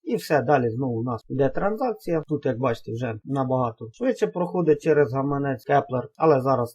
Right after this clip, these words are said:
знову транзакція йде вже на сам MetaMask. І ця транзакція займає трохи більше часу, але як бачимо, вже тут пише, що лише одна хвилина у нас часу витрачається на цю транзакцію, порівняно з тією, що в нас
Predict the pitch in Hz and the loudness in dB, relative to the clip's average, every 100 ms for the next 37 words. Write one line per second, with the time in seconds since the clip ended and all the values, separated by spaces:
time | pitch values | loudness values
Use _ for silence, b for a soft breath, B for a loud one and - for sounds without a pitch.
0 | - 131 139 117 - - 139 135 127 - | -6 -4 -2 -4 -6 -2 0 2 0 -2
1 | 120 110 - 135 131 113 127 113 120 123 | -4 -4 -6 -2 0 0 0 -2 -4 -6
2 | 113 - 127 117 131 - 233 254 220 _ | -6 -4 -4 -2 -2 0 4 4 2 _
3 | 160 139 143 - - 127 127 113 - 113 | -2 0 0 -2 -2 -4 -2 -4 -6 -10
4 | - - - 135 131 120 113 123 _ 143 | -10 -14 -6 -2 -2 -2 -6 -12 _ -8
5 | 127 131 127 123 214 - - - 170 - | -6 -6 -6 -8 -10 -4 -4 -4 -6 -8
6 | - 143 131 123 135 131 120 117 123 117 | -2 2 2 2 -2 -2 -6 -6 -6 -10
7 | - 123 120 110 139 117 - - 131 135 | -10 -10 -10 -10 -8 -8 -8 -6 -6 -4
8 | 117 - 147 127 131 107 196 254 269 226 | -6 -4 -4 0 0 0 0 2 2 0
9 | 185 180 170 - 156 147 143 139 139 135 | 0 -2 -4 0 2 2 2 0 0 -4
10 | - 135 127 131 135 123 - 147 139 131 | -2 -4 -2 -4 -2 -4 -8 -8 -4 -4
11 | 131 127 123 - 120 113 - - - - | -2 -2 -4 -6 -6 -6 -8 -10 -10 2
12 | 143 143 135 131 127 117 - - 139 127 | 6 6 4 0 -4 -6 -10 -4 0 0
13 | 127 - 120 117 127 123 | -2 -6 -8 -2 0 0